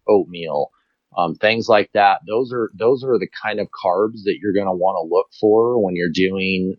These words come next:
um, the backcountry hunts, like, you know, the chicken teriyaki with rice. I mean, that's a perfect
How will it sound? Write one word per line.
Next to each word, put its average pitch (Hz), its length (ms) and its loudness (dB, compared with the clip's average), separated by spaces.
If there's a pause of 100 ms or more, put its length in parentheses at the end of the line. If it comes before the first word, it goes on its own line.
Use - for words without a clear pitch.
(100)
um, 80 280 2
the 73 100 0
backcountry 90 720 2
hunts, 92 320 0
like, 85 280 2 (520)
you 95 100 0
know, 92 160 4
the 85 120 0
chicken 95 400 -2
teriyaki 90 640 4
with 85 200 -8
rice. 82 440 0
I - 20 -8
mean, 85 140 -10
that's 87 220 -6
a 92 80 -4
perfect 101 420 0